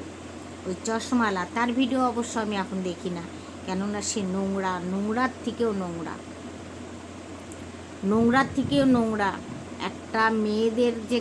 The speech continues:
কিভাবে অ্যাটাক করে, একটা ছেলে হয়ে একটা রোস্ট করে, লজ্জার ব্যাপার, লজ্জার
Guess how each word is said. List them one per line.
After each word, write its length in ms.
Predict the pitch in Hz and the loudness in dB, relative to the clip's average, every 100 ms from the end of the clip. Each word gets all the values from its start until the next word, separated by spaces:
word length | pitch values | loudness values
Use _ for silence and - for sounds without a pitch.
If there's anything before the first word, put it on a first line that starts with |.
| 233 | 0
কিভাবে 380 | 214 208 226 214 - - | -4 -2 0 0 -2 -6
অ্যাটাক 340 | 196 202 254 240 233 | -4 4 4 4 0
করে, 200 | 208 185 - - - - 175 | 2 0 -4 -10 -12 -8 -6
একটা 180 | 175 - - - | -4 -4 -2 0
ছেলে 280 | 208 214 233 | 2 6 6
হয়ে 200 | 247 202 160 - - - - - | 6 4 0 -6 -12 -12 -10 -10
একটা 180 | 170 196 175 | -6 -2 4
রোস্ট 260 | 220 233 - - | 4 4 -4 -2
করে, 220 | 208 185 143 - - - - - 175 | -2 -2 -6 -10 -12 -12 -10 -2 0
লজ্জার 500 | 180 180 165 214 196 175 | 0 0 0 2 2 0
ব্যাপার, 320 | 165 - - - - - - - - - - - - 180 190 | -6 -6 -10 -10 -12 -12 -12 -12 -12 -12 -12 -12 -4 2 2
লজ্জার 580 | 202 214 196 - 240 | 4 0 -2 0 4